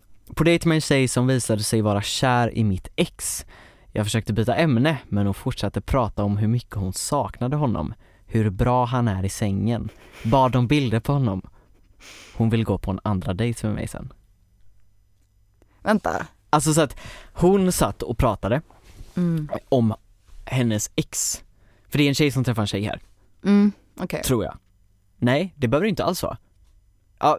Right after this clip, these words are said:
Speaker 1: vi bl-, blandar inte in kön. Bara
Speaker 2: men jag
Speaker 1: skit i det.
Speaker 2: Ja.
Speaker 1: Eh, det är en person som träffar en tjej som identifierar sig som tjej.
Speaker 2: Alltså dejtar.
Speaker 1: Ja, gick på en dejt.
Speaker 2: Ja.
Speaker 1: Gick på en dejt och
Speaker 2: Ja.
Speaker 1: den personen som hon träffade började prata om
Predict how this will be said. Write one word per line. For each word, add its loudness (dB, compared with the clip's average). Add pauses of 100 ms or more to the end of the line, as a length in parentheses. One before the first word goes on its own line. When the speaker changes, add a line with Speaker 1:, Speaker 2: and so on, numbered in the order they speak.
(140)
Speaker 1:
vi 0
bl-, 0
blandar 2
inte 0
in 2
kön. -2 (120)
Bara 2
Speaker 2:
men 6
jag 6
Speaker 1:
skit 0
i 0
det. -2
Speaker 2:
Ja. 6
Speaker 1:
Eh, 2
det 6
är 8
en 4
person 6
som 0
träffar 2
en 2
tjej 2
som -2
identifierar -4
sig -6
som -4
tjej. -4
Speaker 2:
Alltså 4
dejtar. 0 (520)
Speaker 1:
Ja, 4
gick 2
på 2
en 2
dejt. -2
Speaker 2:
Ja. 4 (220)
Speaker 1:
Gick -2
på 0
en 2
dejt 2
och 2
Speaker 2:
Ja. 6
Speaker 1:
den 4
personen 2
som -2
hon 2
träffade 0 (420)
började 2
prata 2
om 2